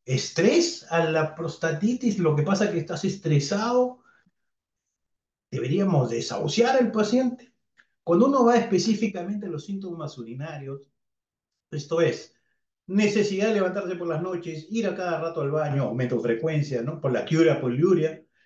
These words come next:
eh, la nicturia, levantarte por las noches, el tener la sensación de querer seguir urinando, el tenesmo vesical, la disminución del flujo,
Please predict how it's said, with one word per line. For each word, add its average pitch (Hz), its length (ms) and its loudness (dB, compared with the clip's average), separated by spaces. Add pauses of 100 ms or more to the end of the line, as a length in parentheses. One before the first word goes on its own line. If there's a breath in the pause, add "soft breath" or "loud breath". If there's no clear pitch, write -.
(460)
eh, 151 420 -2
la 139 220 2
nicturia, 175 540 -4
levantarte 120 560 -6
por 123 160 -12
las 120 100 -14
noches, 147 580 -8 (560)
el 151 440 0 (180)
tener 170 400 2
la 226 160 4
sensación 165 600 -2
de 202 100 -2
querer 160 240 -4
seguir 151 320 -4
urinando, 143 800 -6
el 117 220 -18
tenesmo 147 540 -2
vesical, 135 440 -10
la 143 140 -4
disminución 175 600 -2
del 139 140 -10
flujo, 160 500 -16